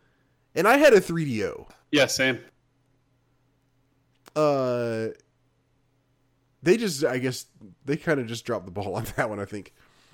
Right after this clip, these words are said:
Speaker 1: He says, uh, "By the way, I had a couple of decent games for the thirty-two X.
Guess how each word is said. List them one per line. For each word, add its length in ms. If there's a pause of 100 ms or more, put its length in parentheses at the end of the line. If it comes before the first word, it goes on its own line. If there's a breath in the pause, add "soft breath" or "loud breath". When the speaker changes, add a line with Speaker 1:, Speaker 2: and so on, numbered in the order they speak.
(920 soft breath)
Speaker 1:
He 160
says, 440
uh, 200
"By 140
the 100
way, 160
I 120
had 160
a 60
couple 300
of 180
decent 320
games 280
for 120
the 60
thirty-two 420
X. 320